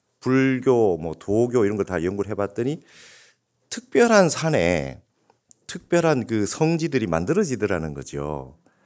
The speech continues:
그래서 이제, 어, 성소의 성지가 아주 그러한 산에는 도교가 들어가면 도교의 성지가 되고, 어,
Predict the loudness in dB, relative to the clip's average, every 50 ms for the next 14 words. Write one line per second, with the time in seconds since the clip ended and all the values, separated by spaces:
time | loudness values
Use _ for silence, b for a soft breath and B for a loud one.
0 | _ _ _ _ _ _ _ _ _ _ -4 -2 0 2 2 2 4 4 4 4
1 | 4 2 b b b b b b b b b b b _ 0 2 4 4 6 6
2 | 6 6 6 6 4 2 0 0 0 0 0 0 0 0 2 4 4 6 6 6
3 | 4 4 2 0 -2 -2 -2 -2 -2 -2 0 0 2 2 0 0 0 2 2 2
4 | 2 2 0 -4 -6 -6 -4 -2 0 0 0 0 0 -2 -4 -4 -4 -6 -6 -6
5 | -6 -4 -4 -4 -4 -6 -6 2 6 8 8 8 8 6 8 8 6 6 4 2
6 | 4 2 2 2 2 0 -2 -2 0 0 0 2 2 2 2 2 0 -2 -4 -2
7 | -2 -2 -2 -4 -4 -6 -6 -6 -6 -6 -8 _ b b b b b b b b
8 | b b b b b _ -12 -12 -12